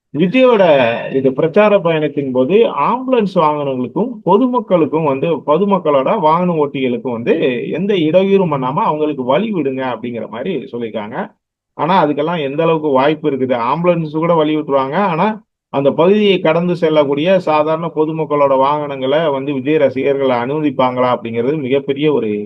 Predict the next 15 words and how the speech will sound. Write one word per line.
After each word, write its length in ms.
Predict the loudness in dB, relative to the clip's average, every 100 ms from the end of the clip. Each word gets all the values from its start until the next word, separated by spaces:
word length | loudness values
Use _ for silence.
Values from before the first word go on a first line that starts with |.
| -4
கேள்விக்குறி 500 | 0 2 2 0 -2
தான். 200 | 0 -2 -6 _ _ _ _ 0
அது 220 | 2 2
மட்டும் 280 | 2 2 2
இல்லாம 260 | 2 2
என்ன 180 | 0 0
சொல்லியிருக்காங்கன்னா, 640 | 0 0 2 2 0 0 -2 0
காவல்துறையோட 800 | 2 4 4 4 2 4 2 2
அறிவுறுத்தலின்படி 960 | 0 0 0 -2 0 -2 -2 -4 -2 -2 -4 _ _ _ _ -2 0
எந்த 320 | 0 0 2
விதமான 460 | 4 4 2 -2 -4 -4 -6 -6 -2
வரவேற்பு 600 | 2 4 4 2 0 -4
நடவடிக்கைகளும் 1000 | 2 2 2 -2 -4 -2 -2 -2 -4 -4
கட்சி 260 | -6 -4 -2
தொண்டர்கள் 480 | 0 0 -2 -2